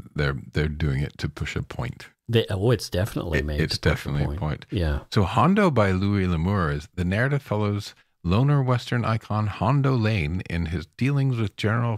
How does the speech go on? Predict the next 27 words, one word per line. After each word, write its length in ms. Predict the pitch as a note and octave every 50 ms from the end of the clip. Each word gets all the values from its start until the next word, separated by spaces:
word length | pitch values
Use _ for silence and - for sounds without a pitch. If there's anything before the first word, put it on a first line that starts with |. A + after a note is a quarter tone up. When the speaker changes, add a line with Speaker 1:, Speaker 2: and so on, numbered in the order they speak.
| -
Speaker 1:
Crook's 340 | - - - - - - -
command. 640 | - - G#2+ G#2+ F#2+ F#2+ F#2 D#2 B1 - B1 B1+ - - _ _ _ _ _ _ _
Speaker 2:
Oh, 220 | - A2+ C3 C#3+ -
cool. 340 | - - - F3+ A#3 - -
Speaker 1:
Yeah. 220 | C#3 C#3+ B2+ G2+ E2+ - - _ _ _ _ _ -
Speaker 2:
That 120 | A#2 A#2
sounds 300 | - - B2+ A#2+ A2+ A2
like 100 | G2 F#2+
fun. 400 | - - - A#2 A2 F2+ C2+ - - _ _ _ _ _ _ _ _ _ _ _ _
Well, 320 | - B2+ B2 B2+ B2+ - - _ _ -
thank 300 | C3 C3 C#3+ C#3+ - -
you 260 | C#3+ C3+ C3+ - - -
so 520 | - - - - - - - C#3 B2+ G#2+ F2+
much, 500 | E2 D#2+ C#2+ C#2 G2 - - - - - _ _ _ _ _ _ _ _ - - - _
Speaker 1:
Thank 220 | - - - D2+ D2+
Speaker 2:
uh, 100 | D2+ C#2+ -
Speaker 1:
you. 300 | - - C2+ C#2 C#2+ D2 C#2+
Speaker 2:
Paulette. 480 | - E2 D2+ D2 D2+ F2 B2 - - - - _ _ _ _ _ _ _ _
Much 220 | - F#2+ - - -
appreciated. 760 | D2+ - - G#2+ G#2+ G#2 - - C#3 D3+ E3+ A3 A3+ - - - _ _ _ _ _ _ _ _ _ _ _ _
And, 380 | F2+ F2+ F2 F2 F2 F2 E2+
uh, 260 | E2+ E2+ E2 D#2+ F2 -
as 140 | - G2+ F#2+
far 200 | - - D#3+ C3
as 140 | A#2 G2+ -
PayPal 520 | - - C3 E3+ G3+ - C#3+ A#2+ G#2+ G#2+
goes 440 | F#2+ G2 G2 A2+ D3 F3 E3+ C#3+ -